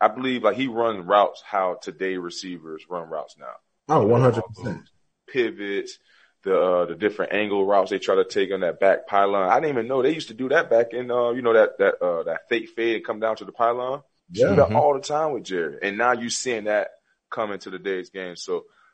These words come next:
Speaker 1: I definitely would've, I'm sure Mac is the same way. I definitely would've loved to, uh, match up against him.
Speaker 3: Probably the best
Speaker 1: Favorite quarterback?
Speaker 3: technician to ever play the wide receiver.
Speaker 2: Facts.
Speaker 1: Yeah.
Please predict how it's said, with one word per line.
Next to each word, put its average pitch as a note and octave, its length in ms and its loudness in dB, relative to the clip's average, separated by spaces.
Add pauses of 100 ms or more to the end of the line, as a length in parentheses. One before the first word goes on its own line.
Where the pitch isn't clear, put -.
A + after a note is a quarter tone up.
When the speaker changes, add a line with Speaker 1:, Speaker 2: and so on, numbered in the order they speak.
(100)
Speaker 1:
I A2 100 4
definitely G2+ 340 0
would've, F2+ 240 -4
I'm F#2 80 -10
sure G2+ 200 -8
Mac F#2+ 340 -4
is E2+ 100 -16
the E2 80 -20
same F2+ 300 -10
way. F2 160 -8
I F2 80 -6
definitely E2+ 300 -10
would've E2 200 -16
loved E2 240 -16
to, D#2 100 -20
uh, D2+ 260 -20
match E2 220 -20
up - 80 -20
against - 340 -20
him. - 140 -20
Speaker 3:
Probably B2 220 4
the A2+ 80 2
best C#3+ 260 4
Speaker 1:
Favorite - 160 2
quarterback? C#3+ 240 4
Speaker 3:
technician C#3+ 280 4
to A#2 80 4
ever B2+ 200 4
play C#3+ 160 4
the C3+ 60 4
wide B2+ 160 4
receiver. B2 400 -4 (840)
Speaker 2:
Facts. E2 320 -2
Speaker 1:
Yeah. D2 60 -14